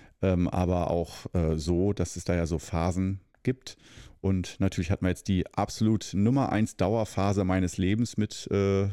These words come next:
Corona, covid. Das muss man schon mal so sagen. Hält ja auch noch an. Aber ich kann mich an nichts, an keine einzige Thematik erinnern, die so langfristig so präsent war. Vielleicht noch ein bisschen so,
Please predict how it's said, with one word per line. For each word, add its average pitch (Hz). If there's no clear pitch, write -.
Corona, 104
covid. 110
Das 95
muss -
man 87
schon 92
mal 85
so 82
sagen. 82
Hält 95
ja 92
auch 87
noch 82
an. 104
Aber 98
ich -
kann 104
mich 104
an 98
nichts, -
an -
keine 98
einzige 120
Thematik 90
erinnern, 90
die 87
so 101
langfristig 117
so 101
präsent 101
war. 90
Vielleicht 90
noch 135
ein 113
bisschen 139
so, 117